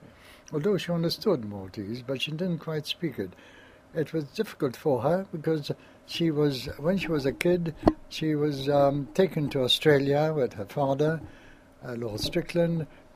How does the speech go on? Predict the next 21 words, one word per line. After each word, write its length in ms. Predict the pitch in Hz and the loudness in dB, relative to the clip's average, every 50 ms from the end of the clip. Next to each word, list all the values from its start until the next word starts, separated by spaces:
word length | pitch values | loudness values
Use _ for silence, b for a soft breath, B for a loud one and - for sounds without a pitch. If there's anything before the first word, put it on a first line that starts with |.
| - | -8
and, 280 | - 151 147 143 143 143 | -4 -2 0 0 2 2
uh, 220 | 143 143 139 143 139 135 - - - - | 2 2 2 2 -2 -8 -12 -18 -16 -12
brought 380 | - 127 123 175 175 160 139 147 | -10 -4 0 2 2 4 4 2
up 220 | 131 120 113 113 | 2 2 0 0
there. 360 | 117 127 131 151 175 196 190 - B B B B B B - - | 0 2 4 4 4 2 -2 -6 B B B B B B -4 4
But 380 | - 208 180 - - - - 226 - - - - - - - - - - | 6 6 6 4 2 -6 -10 -10 -10 -14 -20 -20 -20 -20 -20 -20 -20 -12
her 200 | - - 170 170 | -4 0 2 2
Maltese 540 | 160 156 147 156 147 - 220 226 202 - - | 2 4 2 2 2 4 2 2 2 2 0
connection 640 | - 156 147 170 175 175 - - - 117 131 147 - | -2 0 0 0 0 -2 -2 -2 -2 -2 -2 -2 -4
always 440 | - 165 180 185 185 185 170 143 139 | 0 2 4 4 4 4 2 2 0
remained 440 | 156 151 156 160 165 165 156 139 123 | 0 0 0 0 0 0 0 0 0
here, 480 | 113 143 156 139 113 104 110 117 127 - B B B B B B B B B - | 0 0 0 0 0 -2 -4 -6 -8 -10 B B B B B B B B B -8
and 180 | 147 139 139 131 | -6 -4 -4 -2
she 160 | - 160 160 | -2 -2 -2
had, 300 | 143 143 156 147 143 131 | 0 0 0 0 0 0
uh, 560 | 131 131 127 139 147 151 156 160 175 165 151 - - | 0 -2 -2 -4 -10 -10 -10 -8 -6 -6 -6 -4 -2
quite 260 | - 214 233 220 - | -2 -2 -2 -2 -2
a 40 | 135 | -2
lot 180 | 123 120 123 | -2 0 -2
of 100 | 123 143 | 0 -2
influence, 520 | 180 147 120 - 104 92 113 120 - - | -2 -2 -2 -4 -6 -6 -6 -8 -10 -12